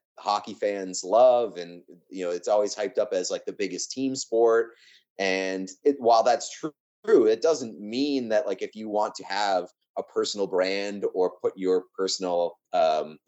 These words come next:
your personality out there, like, that shouldn't be considered taking away from the team, because you can still be a good teammate while being, uh, you know, an individual. So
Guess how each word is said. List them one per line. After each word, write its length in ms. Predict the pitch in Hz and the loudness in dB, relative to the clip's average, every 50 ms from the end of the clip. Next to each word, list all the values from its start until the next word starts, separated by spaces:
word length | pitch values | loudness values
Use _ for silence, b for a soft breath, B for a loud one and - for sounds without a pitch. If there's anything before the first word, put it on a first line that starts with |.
| b b b b _ _ | b b b b _ _
your 100 | 110 107 | -8 -2
personality 640 | - 127 113 - 104 98 95 110 135 135 107 95 90 | 2 2 2 2 2 2 4 4 4 4 4 2 0
out 160 | 87 87 - | 0 -2 -4
there, 260 | 90 87 85 85 85 | -4 -4 -2 -2 -2
like, 160 | 90 101 104 | -2 -4 -2
that 220 | - 156 160 - - | -4 -6 -6 -4 -6
shouldn't 420 | - - - 170 185 240 247 185 | -6 -2 0 0 0 0 0 -2
be 120 | 156 139 131 | -2 -2 -2
considered 560 | - - 104 - - - 110 101 107 98 87 - | -4 -8 -8 -6 -4 -2 0 0 0 -2 -2 -4
taking 300 | 101 98 95 - 92 87 | -6 -6 -6 -6 -6 -6
away 220 | 85 85 87 87 | -2 0 0 0
from 180 | - - - 78 | -2 -4 -8 -14
the 80 | 73 71 | -10 -10
team, 540 | - - 127 123 98 82 78 71 71 76 - b b b b b _ | -6 -4 -4 -4 -4 -4 -6 -10 -12 -16 -18 b b b b b _
because 220 | 107 - - 127 135 | 0 2 2 2 2
you 60 | 147 | 2
can 120 | - 123 | 2 0
still 380 | - - - 170 - - - - _ | 0 4 6 6 6 6 2 -4 _
be 220 | 113 113 117 104 | -8 -4 0 0
a 100 | 92 92 | 0 0
good 260 | - 98 95 87 - - | 0 0 0 0 0 -4
teammate 500 | - - 107 107 98 92 87 87 87 87 | -6 -6 -4 -4 -2 0 0 0 0 0
while 360 | - 90 87 85 82 80 - - _ _ | 2 4 4 4 4 2 0 -6 _ _
being, 460 | - 104 95 92 90 87 87 85 82 - - | -4 -2 0 0 0 -2 -6 -10 -12 -6 -2
uh, 340 | 80 80 80 80 80 78 73 - - | 0 2 2 2 2 0 -2 -6 -8
you 120 | 95 87 | -8 -6
know, 120 | 80 78 76 - _ _ _ _ _ _ _ _ | -6 -6 -8 -10 _ _ _ _ _ _ _ _
an 160 | - 101 101 - - | -4 -4 -4 -2 0
individual. 760 | 123 123 117 104 92 92 139 143 139 90 78 73 69 71 76 | 0 0 0 0 2 2 2 2 2 -2 -6 -6 -6 -6 -4
So 380 | - - - 117 107 101 - | -2 2 4 4 4 4 4